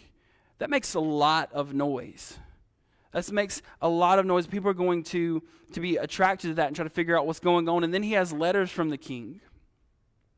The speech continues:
that say exactly what he's doing, the permissions to, to go chop down half a forest and to have all the materials he needs. So everybody knows what Nehemiah is up to as soon as he comes strolling through town. And it catches the eye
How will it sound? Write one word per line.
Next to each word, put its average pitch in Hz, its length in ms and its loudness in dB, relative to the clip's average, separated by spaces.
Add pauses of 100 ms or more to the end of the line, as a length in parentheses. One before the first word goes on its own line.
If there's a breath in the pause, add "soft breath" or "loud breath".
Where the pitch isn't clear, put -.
(220)
that 160 240 -2
say 165 200 4
exactly 185 400 0
what 175 140 4
he's 151 140 -2
doing, 151 320 2
the 131 100 -4
permissions 156 600 -2
to, 135 160 2 (300 loud breath)
to 160 80 -4
go 175 120 6
chop 160 300 4
down 165 160 6
half 160 200 2
a 147 60 -10
forest 156 560 2
and 135 140 -4 (280 loud breath)
to 151 80 2
have 170 140 6
all 165 80 8
the 160 60 2
materials 190 400 2
he 170 60 0
needs. 156 200 0
So 160 140 4
everybody 226 480 2
knows 170 480 4
what 143 140 -2
Nehemiah 143 400 -2
is 120 100 -8
up 147 200 0
to 117 320 -10 (600 soft breath)
as 135 100 -8
soon 185 280 0
as 170 100 0
he 165 100 -2
comes 151 220 -2
strolling 139 380 -2
through 123 180 -10
town. 151 520 -4
And 135 280 -8 (540 soft breath)
it 147 140 -8
catches 190 420 -2
the 160 180 2
eye 147 440 2